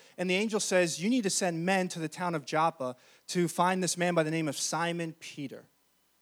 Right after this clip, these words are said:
And so he sends these men, Cornelius sends these men. As that's happening, a day later, it just so happens that when these men arrive to Simon's house, Simon Peter, he happens to be on the roof,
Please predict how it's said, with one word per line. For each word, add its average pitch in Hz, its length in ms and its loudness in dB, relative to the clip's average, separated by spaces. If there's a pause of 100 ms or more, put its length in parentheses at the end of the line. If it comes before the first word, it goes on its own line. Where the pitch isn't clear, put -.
(500)
And 185 120 0
so 214 180 2
he 208 140 2
sends 226 420 -2
these 185 220 -6
men, 190 240 0
Cornelius 180 420 -2
sends 180 220 -2
these 156 140 -6
men. 180 240 0
As 202 220 2
that's 196 220 0
happening, 208 460 -2
a 160 80 0
day 185 240 0
later, 180 440 0 (460)
it 160 100 -8
just 247 200 0
so 214 80 0
happens 220 320 0
that 185 120 0
when 208 140 -2
these 202 200 -4
men 214 180 -2
arrive 190 360 2
to 185 80 -10
Simon's 185 460 -2
house, 190 340 2
Simon 170 300 -2
Peter, 147 420 -4 (220)
he 254 160 0
happens 202 360 -2
to 190 80 -2
be 196 140 -2
on 180 140 0
the 165 100 0
roof, 180 440 0